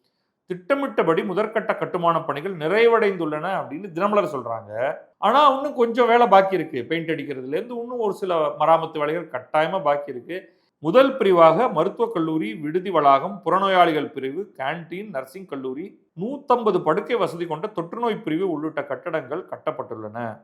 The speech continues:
மதுரை எய்ம்ஸ் மருத்துவமனைக்கான மாணவர்கள் சேர்க்கை நான்கு ஆண்டுகளாக நடத்தப்பட்டு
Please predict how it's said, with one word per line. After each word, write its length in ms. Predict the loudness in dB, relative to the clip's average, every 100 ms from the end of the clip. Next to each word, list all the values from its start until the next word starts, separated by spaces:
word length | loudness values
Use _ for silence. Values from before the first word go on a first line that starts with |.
| _
மதுரை 500 | 0 2 2 4 6
எய்ம்ஸ் 220 | 6 2 0
மருத்துவமனைக்கான 800 | 0 2 0 0 0 2 2
மாணவர்கள் 560 | 2 4 4 4 2 0
சேர்க்கை 420 | -4 -6 -4 -6
நான்கு 500 | -4 0 2 2 2
ஆண்டுகளாக 460 | 2 2 2 2 0
நடத்தப்பட்டு 840 | -4 -8 -10 -14 -14 -10 -6 -6